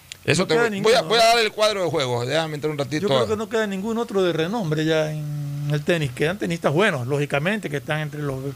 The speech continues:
Speaker 2: veinte, treinta primeros, pero, pero no de los de renombre.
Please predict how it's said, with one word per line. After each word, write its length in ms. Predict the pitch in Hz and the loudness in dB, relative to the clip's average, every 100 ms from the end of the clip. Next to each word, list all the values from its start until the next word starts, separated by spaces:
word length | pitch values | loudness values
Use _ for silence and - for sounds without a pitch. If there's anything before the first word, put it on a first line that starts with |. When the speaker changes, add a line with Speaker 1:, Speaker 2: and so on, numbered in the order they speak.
| - | -4
Speaker 2:
veinte, 440 | 131 143 190 - | 0 0 -2 -6
treinta 300 | 143 156 156 | -4 -2 -2
primeros, 360 | 143 160 202 147 | -2 0 0 0
pero, 220 | 143 139 123 - - - - - - - - - - - - | -2 -4 -6 -16 -20 -20 -20 -20 -20 -20 -8 -8 -8 -8 0
pero 180 | 160 | 2
no 280 | 160 175 220 | 2 2 4
de 100 | 233 | 4
los 160 | 202 165 | 2 0
de 100 | 151 | 0
renombre. 600 | 143 147 208 151 123 | -2 0 -2 -2 -6